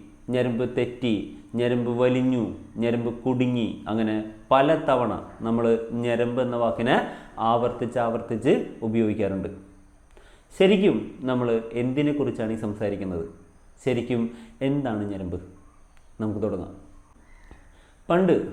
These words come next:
നൂറ്റാണ്ടുകൾക്ക് മുമ്പ്, മനുഷ്യൻ്റെ ശരീരത്തിൻ്റെ ഘടനയെക്കുറിച്ച് കാര്യമായ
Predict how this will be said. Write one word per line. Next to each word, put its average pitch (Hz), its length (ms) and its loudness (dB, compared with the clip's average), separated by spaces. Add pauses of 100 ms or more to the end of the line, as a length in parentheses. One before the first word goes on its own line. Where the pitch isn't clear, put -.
(200)
നൂറ്റാണ്ടുകൾക്ക് 151 720 4
മുമ്പ്, 117 260 0 (720)
മനുഷ്യൻ്റെ 151 480 2 (440)
ശരീരത്തിൻ്റെ 131 560 2
ഘടനയെക്കുറിച്ച് 123 680 -2 (400)
കാര്യമായ 160 560 6